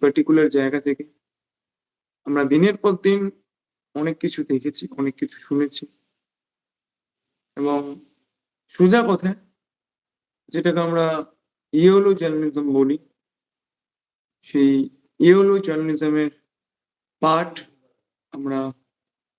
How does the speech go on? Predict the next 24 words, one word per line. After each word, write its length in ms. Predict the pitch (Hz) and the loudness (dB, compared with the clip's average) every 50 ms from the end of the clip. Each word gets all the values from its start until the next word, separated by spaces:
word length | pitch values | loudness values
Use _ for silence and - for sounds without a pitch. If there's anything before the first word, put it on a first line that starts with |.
| _ _ _ _ _ _ _ _ _ _ _ _ - 131 | _ _ _ _ _ _ _ _ _ _ _ _ -6 -2
দিনের 240 | 147 156 175 190 190 180 190 | 0 2 2 2 0 0 0
পর 120 | 180 175 160 151 165 | 0 -2 -2 -2 -4
দিন 120 | 165 165 165 160 151 - - _ _ _ _ _ _ _ _ _ _ _ _ _ _ _ _ _ _ _ _ _ _ _ _ _ _ _ _ _ _ _ _ _ | -4 -4 -4 -6 -8 -10 -12 _ _ _ _ _ _ _ _ _ _ _ _ _ _ _ _ _ _ _ _ _ _ _ _ _ _ _ _ _ _ _ _ _
সহ্য 380 | - - - 180 180 170 156 - 202 190 185 | -8 -4 0 0 0 0 2 2 0 2 4
করেছি 220 | 202 196 202 - 247 262 | 2 2 2 0 -2 0
বা 60 | 269 220 160 | 0 0 0
উপভোগ 280 | - 156 151 143 143 139 _ - | 0 -2 -2 -4 -6 -6 _ -2
করেছি, 220 | 147 151 151 - 185 | -2 -2 -2 0 -2
যেটাই 220 | 147 135 135 135 127 | 0 0 0 -2 -2
বলি 120 | 131 127 127 131 | -4 -4 -4 -4
না 60 | 127 127 | -4 -6
কেন। 120 | 131 - - 135 | -6 -6 -6 -4
উপভোগ 260 | - 165 170 175 - - | -2 0 2 0 0 0
কথাটা 200 | - 165 180 160 165 156 | -2 -2 0 2 2 2
এই 60 | 151 156 | 2 0
কারণে 200 | 151 156 160 156 147 | 0 0 2 2 2
বললাম, 220 | 151 156 185 220 233 - 156 | 2 2 0 -2 -2 -2 -2
কারণ 160 | 143 139 139 135 - _ _ _ _ _ _ _ _ _ _ _ _ _ _ _ - | -2 -2 -2 -4 -8 _ _ _ _ _ _ _ _ _ _ _ _ _ _ _ -2
কিছু 160 | 190 185 - 190 190 | -2 0 0 0 0
কিছু 140 | 196 196 185 | 0 0 0
ক্ষেত্রে 200 | 190 180 - - - | 0 0 0 -2 -6
ব্যাপারগুলো 320 | 156 151 - 143 143 156 147 135 | -6 -4 -4 -4 -4 -4 -6 -6
হাস্যকর 380 | 131 123 - - 135 - 131 - - | -8 -8 -8 -8 -8 -8 -10 -10 -10
লাগে। 160 | - - _ | -14 -18 _